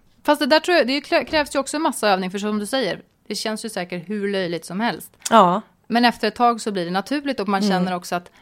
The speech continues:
Speaker 1: man blir stark av det. Och då är det väl också lättare. Men
Speaker 2: Ja.
Speaker 1: det är väl som med allt. Övning i färdighet på något
Speaker 2: Ja,
Speaker 1: vis.
Speaker 2: ja. Nej, men
Speaker 1: Men
Speaker 2: under
Speaker 1: i-
Speaker 2: he-, under hela min resa med, med cancern till exempel,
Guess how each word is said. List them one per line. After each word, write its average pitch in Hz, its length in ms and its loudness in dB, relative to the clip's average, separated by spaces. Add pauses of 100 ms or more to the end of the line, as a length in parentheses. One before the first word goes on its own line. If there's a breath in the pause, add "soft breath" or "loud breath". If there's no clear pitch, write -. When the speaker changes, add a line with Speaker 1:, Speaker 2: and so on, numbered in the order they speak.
Speaker 1:
man 175 140 -4
blir 175 80 -8
stark 175 320 0
av 254 160 2
det. - 180 -2 (200)
Och 202 140 -6
då 202 160 0 (560)
är 226 140 0
det 202 60 2
väl 185 140 -4
också 185 200 -6
lättare. 185 440 -2 (260 soft breath)
Men 240 160 0
Speaker 2:
Ja. - 60 -6 (240)
Speaker 1:
det 247 140 -2
är 294 40 0
väl 330 100 -4
som 370 120 -2
med 320 100 4
allt. - 320 0 (160)
Övning 302 460 4
i 294 60 -2
färdighet 269 520 0
på - 80 -4
något 202 180 6
Speaker 2:
Ja, 185 60 -2
Speaker 1:
vis. 180 180 -12
Speaker 2:
ja. 175 320 0 (440 loud breath)
Nej, 277 100 4
men 277 100 8
Speaker 1:
Men 277 160 8
Speaker 2:
under 277 120 4
Speaker 1:
i- 262 60 6
Speaker 2:
he-, 240 580 0
under 285 260 4
hela 277 260 4
min 254 260 2
resa 208 500 2
med, 190 240 0
med 202 180 -2
cancern 277 500 -2
till 220 160 -4
exempel, 170 560 -2